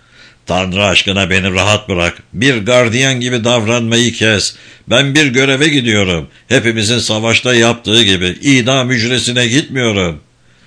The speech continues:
Johnson nazik bir ifadeyle, "Aptal olma," dedi ve paltosunu elinden alarak tekrar askıya astı. "Bu arada biz ona idam hücresi demeyiz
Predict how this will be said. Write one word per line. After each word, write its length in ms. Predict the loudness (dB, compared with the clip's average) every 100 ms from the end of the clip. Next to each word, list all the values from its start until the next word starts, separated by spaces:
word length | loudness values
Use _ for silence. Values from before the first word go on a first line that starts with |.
| -20 -20 -20 -12 -2
Johnson 520 | 0 0 0 0 0
nazik 420 | 0 0 -2 -4
bir 100 | -4
ifadeyle, 680 | -4 -2 -2 0 -2 -2 -6 -8
"Aptal 400 | -12 -12 -10 -8
olma," 420 | -2 -2 -2 -4 -4
dedi 300 | -4 -4 -6
ve 120 | -6
paltosunu 540 | -6 -6 -6 -6 -4
elinden 320 | -4 -4 -4
alarak 340 | -4 -2 -4 -2
tekrar 360 | -4 -4 -2
askıya 440 | -2 -2 -2 -2 -2
astı. 460 | -4 -4 -6 -6 -12 -20 -20 -20 _
"Bu 180 | -4 -2
arada 280 | 0 -2 -2
biz 140 | -4
ona 220 | -2 -4
idam 520 | -2 0 0 0 0 -2
hücresi 460 | -2 -2 0 0
demeyiz 580 | 0 0 0 0 -2